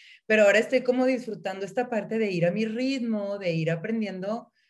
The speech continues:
conforme yo voy pudiendo, y el maestro me tiene mucha paciencia porque de verdad sí soy muy lenta para,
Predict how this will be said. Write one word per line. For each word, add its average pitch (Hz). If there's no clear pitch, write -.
conforme 175
yo 175
voy 165
pudiendo, 214
y 208
el 214
maestro 180
me 196
tiene 175
mucha 175
paciencia 202
porque -
de 160
verdad 147
sí 170
soy 180
muy 185
lenta 160
para, 156